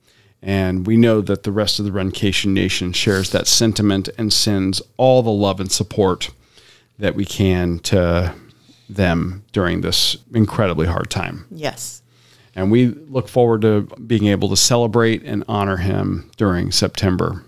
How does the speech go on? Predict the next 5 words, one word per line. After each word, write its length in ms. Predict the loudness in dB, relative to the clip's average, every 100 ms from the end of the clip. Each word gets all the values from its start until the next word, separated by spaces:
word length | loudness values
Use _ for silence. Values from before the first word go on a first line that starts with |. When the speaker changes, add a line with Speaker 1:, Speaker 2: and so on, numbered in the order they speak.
| _ -8
Speaker 2:
Yes. 420 | -8 -6 -8 -8 -10 _ _ _ _ _ _ _ _ _ _ _ _ _ _ _ _ _ _ _ _ _ _ _ _ _ _ _ _ _ _ _ _ _ _ _ _ _
We 140 | -18 -6
love 220 | -4 -2
you, 140 | -2
Rob. 300 | -2 -4 -6